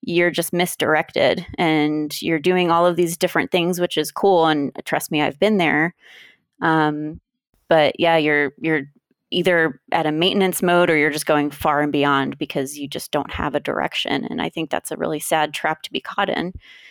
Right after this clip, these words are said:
So I've always found, you know, somehow it's my way or it's my place to try to help people get out of that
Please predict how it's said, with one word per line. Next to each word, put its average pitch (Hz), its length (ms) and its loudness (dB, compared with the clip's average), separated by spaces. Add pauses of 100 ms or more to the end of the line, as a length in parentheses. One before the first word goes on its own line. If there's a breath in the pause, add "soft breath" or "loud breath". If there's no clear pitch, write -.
So 165 220 2
I've 156 260 2
always 160 240 2
found, 151 400 0
you 170 80 -2
know, 147 180 2
somehow 196 760 0
it's 170 180 0
my 170 280 2
way 160 480 2 (380 loud breath)
or 165 100 2
it's 160 160 0
my 170 180 2
place 151 540 0
to 147 760 -2
try 156 180 0
to 147 80 0
help 151 280 -2
people 143 600 0 (1200)
get 190 220 2
out 165 160 2
of 196 160 0
that 226 400 4